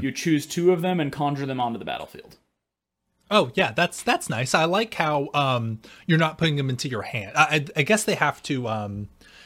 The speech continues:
Speaker 2: they ha-, they have to come out onto the field to be the reference that you want it to be. But
Speaker 1: Yeah.
Speaker 2: that gets, that gets around the, uh, mana issue, um, to where
Speaker 1: Yeah.
Speaker 2: you have to, um, be able to play them. So, yeah, yeah,
Speaker 1: Yeah.
Speaker 2: so that's, uh, yeah, that's nice. I wonder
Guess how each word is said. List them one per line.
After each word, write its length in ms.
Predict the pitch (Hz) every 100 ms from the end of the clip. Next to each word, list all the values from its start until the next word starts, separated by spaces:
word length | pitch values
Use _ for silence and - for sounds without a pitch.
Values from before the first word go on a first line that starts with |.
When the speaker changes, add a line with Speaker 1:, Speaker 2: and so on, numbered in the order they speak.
| - -
Speaker 2:
they 100 | 156
ha-, 200 | 175 147
they 120 | 139
have 240 | 156 208
to 80 | 208
come 200 | 175 143
out 200 | 131 127
onto 260 | 135 131 139
the 100 | 110
field 320 | - 117 113
to 80 | 123
be 180 | 117 110
the 160 | 107 104
reference 500 | 117 - 101 101 -
that 180 | 107
you 100 | 107
want 220 | 101 120 107
it 160 | -
to 60 | 98
be. 280 | 101 101 - -
But 160 | 120 151
Speaker 1:
Yeah. 100 | 160
Speaker 2:
that 120 | 175 123
gets, 200 | 170 - -
that 220 | 160 170
gets 160 | 185 180
around 420 | 131 127 131 120
the, 120 | 120
uh, 60 | 107
mana 340 | 120 131 104 107
issue, 460 | 101 - 120 156 135
um, 280 | 139 117 104
to 120 | -
where 200 | 123 113
Speaker 1:
Yeah. 80 | 113
Speaker 2:
you 60 | 110
have 280 | 113 110 -
to, 260 | 131 113
um, 360 | 110 104 104 101 - - - _ 143
be 180 | 135 123
able 180 | 120 113
to 60 | -
play 340 | - 113 104
them. 300 | 98 110 151
So, 160 | 151 190
yeah, 40 | 180
yeah, 100 | 185
Speaker 1:
Yeah. 60 |
Speaker 2:
so 140 | 120 127
that's, 300 | 156 202 -
uh, 340 | 180 139 123 113 _
yeah, 180 | 190 185
that's 320 | 135 185 -
nice. 260 | 165 147 - 139
I 200 | 156 143
wonder 680 | 123 180 214 170 131 127